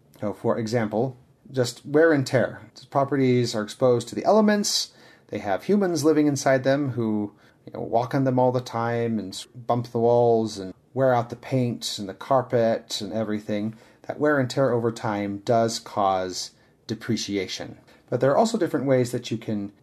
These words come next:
calculate depreciation as well. It, it's, it's a hard thing to pin down exactly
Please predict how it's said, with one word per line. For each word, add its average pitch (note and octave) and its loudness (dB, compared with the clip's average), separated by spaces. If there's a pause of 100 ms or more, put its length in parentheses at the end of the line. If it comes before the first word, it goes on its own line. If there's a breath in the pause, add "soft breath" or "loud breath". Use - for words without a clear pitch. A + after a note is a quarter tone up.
calculate A#2+ -2 (160)
depreciation G2+ -6
as F#2+ -14
well. G2+ -2 (320)
It, A2 -2
it's, G#2+ -4
it's C3+ -8
a C3 0
hard G3+ 0
thing B2+ 2 (300)
to A2+ -2
pin D#3 -4
down B2 2
exactly G#2 -2